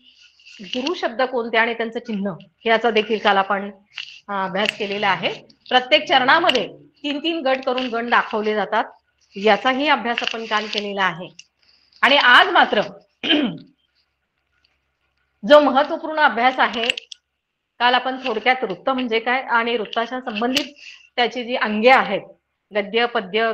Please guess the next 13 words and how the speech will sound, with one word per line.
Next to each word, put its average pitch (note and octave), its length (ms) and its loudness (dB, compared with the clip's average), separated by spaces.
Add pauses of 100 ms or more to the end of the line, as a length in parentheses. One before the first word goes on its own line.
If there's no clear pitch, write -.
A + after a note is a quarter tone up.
गण, A3+ 220 -4
मात्रा, G#3 380 -2
यती, G#3 460 -6
याचा A3+ 200 -8
सगळ्यांचा A#3 560 0
अभ्यास G#3+ 280 -4
काल G#3 140 2
आपण G3+ 220 -2
केलेला F#3+ 360 -8
आहे. E3 180 -6 (1300)
तर D4+ 60 6
अक्षर E4+ 440 4
गणवृत्ताचे C4+ 800 0